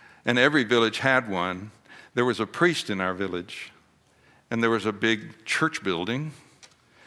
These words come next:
Every village had one. Even though most of the people were so poor they could hardly afford anything, they had a nice church building run by a priest.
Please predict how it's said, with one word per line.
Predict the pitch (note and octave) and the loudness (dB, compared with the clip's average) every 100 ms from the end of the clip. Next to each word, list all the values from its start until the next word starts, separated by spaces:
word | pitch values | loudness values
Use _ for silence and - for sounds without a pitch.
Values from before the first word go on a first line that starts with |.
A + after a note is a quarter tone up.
| - - _ _ - | -20 -20 _ _ -4
Every | G2+ G#2+ A#2 | -2 0 0
village | A2+ G#2+ F#2 | 2 0 -2
had | A#2+ A#2 G2+ | 0 0 0
one. | F#2 F#2 A#2 - _ _ _ _ _ _ _ _ - - - | -4 -6 -10 -18 _ _ _ _ _ _ _ _ -20 -20 -8
Even | A#2+ A2+ G#2+ | -4 -2 0
though | G#2 | 0
most | A#2+ A2+ | 0 -2
of | |
the | A2 | -4
people | B2 A#2 G#2+ | -4 -4 -2
were | G2+ | -4
so | - G2+ | -2 -2
poor | F#2+ - D3 A#2+ G2+ | -4 -4 -2 0 -2
they | G2 | -2
could | - F2 | -6 -6
hardly | A2+ G#2 F#2 | -4 -2 -4
afford | F#2 - G#2 G2+ | -8 -8 -6 -4
anything, | G#2+ C#3+ - F#2+ - _ _ - - - - | -6 -8 -10 -16 -18 _ _ -20 -20 -8 -4
they | |
had | G2 A2+ | 0 0
a | G#2 | 0
nice | G2 A2+ G#2+ - | 2 0 0 -4
church | - D3 | -4 -4
building | F2+ D#2+ D2 - - _ _ _ - - - | -6 -10 -12 -18 -20 _ _ _ -20 -20 -6
run | A2 G#2 | -4 -2
by | G2 F2 | -2 -2
a | F2+ | -4
priest. | - A2+ A2 - | -4 -6 -8 -16